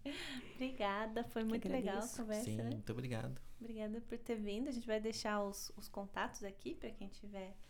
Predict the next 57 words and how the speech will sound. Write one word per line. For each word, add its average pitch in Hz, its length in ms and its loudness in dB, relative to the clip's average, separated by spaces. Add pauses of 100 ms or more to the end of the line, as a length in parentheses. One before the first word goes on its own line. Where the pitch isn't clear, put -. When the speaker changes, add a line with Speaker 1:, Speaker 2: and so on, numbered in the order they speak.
(460)
Speaker 1:
é, 180 300 -4
curiosidade 185 880 -2 (240)
ou 208 240 -2
interesse. 196 480 0
Eu 277 40 0
não 302 60 -4
sei 349 140 4
se 285 120 -2
estão 233 240 2
ainda 208 240 6
abertos 196 420 2
pra 180 360 -2 (340)
novos 175 240 0
clientes, 220 480 0
não? 208 200 2 (440)
Speaker 2:
Infelizmente, 214 800 10
Speaker 3:
<laughs> - 20 -
Tem 247 100 12
Speaker 2:
até 269 320 12
Speaker 3:
que 277 60 8
fazer 277 160 12
Speaker 2:
achar 294 120 10
Speaker 3:
uma, 294 80 12
Speaker 2:
uma 277 100 12
nova 269 240 12
Speaker 3:
uma 254 80 10
fila 285 100 12
de 269 60 10
Speaker 2:
pessoa. 269 240 12
Speaker 3:
espera, 151 240 10
não 127 100 4
tem? - 200 -2
Speaker 1:
Faz 254 240 4
uma 254 200 4
listinha 247 540 4
de 220 80 4
Speaker 3:
É 262 40 6 (140)
que 226 120 6
é - 20 6
Speaker 1:
espera. 175 160 2
Speaker 3:
difícil, 220 280 2
né? 190 100 4 (180)
Como 160 100 2
é 170 40 6
que 262 80 2
você 165 80 4
Speaker 2:
Ah. - 20 4
Speaker 3:
sabe 123 240 6
que - 100 0
o 117 40 0
cliente 110 280 2
vai, 110 220 4
não 113 220 2
vai 110 120 2
abandonar, 104 480 2
né? 120 120 -2
Speaker 2:
Então, 185 280 2